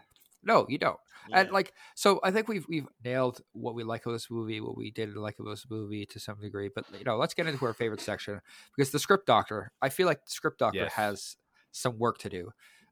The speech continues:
Speaker 1: Uh, script
Speaker 3: Mm-hmm.
Speaker 1: doctor, can you take us through some of the things you would doctor up to, to fix?
Speaker 3: So, believe it or not, with this movie, I don't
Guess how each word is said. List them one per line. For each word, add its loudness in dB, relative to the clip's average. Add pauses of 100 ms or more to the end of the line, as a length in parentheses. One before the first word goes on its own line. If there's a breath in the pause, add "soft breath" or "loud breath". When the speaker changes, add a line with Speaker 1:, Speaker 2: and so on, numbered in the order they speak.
(100)
Speaker 1:
Uh, 0
script -2
Speaker 3:
Mm-hmm. 2
Speaker 1:
doctor, -8
can -6
you -2
take -2
us -2
through 0 (280 soft breath)
some -2
of 2
the 2
things -10
you -4
would -6 (120)
doctor 0
up -8
to, -8 (100)
to -10
fix? -14 (520 soft breath)
Speaker 3:
So, 0
believe 0
it 0
or 4
not, 4
with -4
this -2
movie, 0
I -2
don't 0